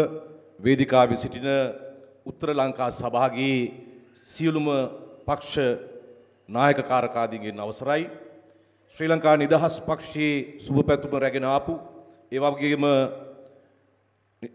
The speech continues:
නිදහස් ජනතා සභාවේ සුබ පැතුම අරගෙන ආපු අපේ හිටපු අමාත්‍යතුමාගෙනුත්, එල්ලාවල මන්ත්‍රීතුමාගෙනුත් අවසරයි. මේ අවස්ථාවට සහභාගී වී සිටින ආදරණීය රත්නපුර දිසාවාසී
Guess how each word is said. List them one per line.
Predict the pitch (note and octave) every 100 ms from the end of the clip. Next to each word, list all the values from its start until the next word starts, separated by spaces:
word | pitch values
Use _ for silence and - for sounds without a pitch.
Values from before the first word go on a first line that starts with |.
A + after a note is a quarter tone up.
| - _ _ -
නිදහස් | D#3 F#3 G#3
ජනතා | F#3 E3 E3 D#3+
සභාවේ | D3+ D3+ D3+ D#3+ D3+
සුබ | - D3
පැතුම | D3+ C#3+ C#3
අරගෙන | C3+ C3 C3 C3
ආපු | C3+ C#3+ C3+ - - - - -
අපේ | - C3+
හිටපු | C3 C#3+
අමාත්‍යතුමාගෙනුත්, | C3+ C#3+ E3+ D#3+ B2 B2+ B2 C3 C#3+ - - _ _ C3+
එල්ලාවල | D3 D#3+ D#3+
මන්ත්‍රීතුමාගෙනුත් | C#3+ B2+ - A#2+ A#2 A2+ G#2+ G#2+ -
අවසරයි. | A2+ A#2+ C#3 D3+ D#3+ - - - - _ _ _
මේ | C#3 E3+
අවස්ථාවට | F#3 F#3 F#3 F3 F3
සහභාගී | E3 E3 D#3+ D#3 D3
වී | D3
සිටින | C#3 C#3+ D3 E3 D3+ - - - - _ _ C3
ආදරණීය | E3 F3+ F3 F3 F3 E3
රත්නපුර | D3+ D3+ E3 - D#3+ D#3+ C#3 - - -
දිසාවාසී | C#3+ D#3+ D3+ C#3+ C#3+ C#3+ D#3